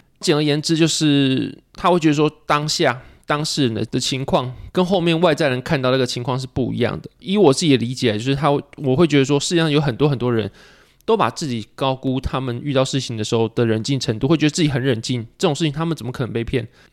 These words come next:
却忽略了过往的一些生活经验里面，他们遇到一些事情的时候，他们的样子会有多慌张。比如说你可能遇到了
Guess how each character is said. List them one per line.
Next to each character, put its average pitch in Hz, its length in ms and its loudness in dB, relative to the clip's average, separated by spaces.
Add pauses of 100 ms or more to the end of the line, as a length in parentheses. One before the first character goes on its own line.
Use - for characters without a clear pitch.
却 - 160 2
忽 175 220 2
略 175 140 4
了 139 60 4
过 175 180 2
往 113 180 0
的 117 80 0
一 - 20 0
些 131 140 -4
生 147 160 -2
活 135 100 0
经 139 160 -6
验 131 100 -4
里 113 40 -8
面， 120 120 -4
他 151 120 -2
们 147 120 -4
遇 170 80 -2
到 151 140 0
一 147 40 0
些 151 120 -2
事 156 160 0
情 - 160 0
的 113 60 -2
时 131 120 0
候， 127 280 2 (580)
他 - 180 0
们 175 140 0
的 135 80 -2
样 139 160 2
子 120 80 -6
会 127 120 0
有 110 60 2
多 104 160 -2
慌 113 200 -2
张。 113 200 -4
比 120 140 0
如 117 60 0
说 127 340 4
你 131 80 -2
可 127 140 0
能 123 120 0
遇 143 200 0
到 131 220 2
了 113 380 4